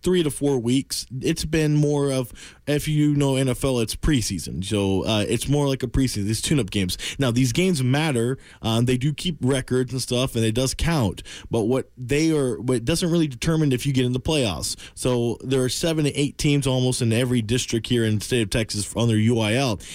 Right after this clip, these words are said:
And, um, if you win, if you're in the top four of your district,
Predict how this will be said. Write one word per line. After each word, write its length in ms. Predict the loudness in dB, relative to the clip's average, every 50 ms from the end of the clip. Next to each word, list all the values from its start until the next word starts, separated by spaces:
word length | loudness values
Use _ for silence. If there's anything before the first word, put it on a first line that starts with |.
| -14 -12 -6 -2
And, 320 | 0 2 2 4 2 2 2
um, 320 | 2 2 0 0 -2 -4 -4 -4
if 200 | -4 -2 2 2
you 120 | 4 4
win, 400 | 4 2 2 2 2 0 0 -2
if 240 | -2 -2 -2 -2 0
you're 140 | 0 2 2
in 40 | 2
the 80 | 0
top 360 | -2 -2 -2 -2 -2 -4 -4 -8
four 480 | -8 -4 -2 0 2 2 2 2 2
of 100 | 0 0
your 140 | 0 0 0
district, 580 | 2 0 0 0 0 0 -2 -2 -2 -4 -12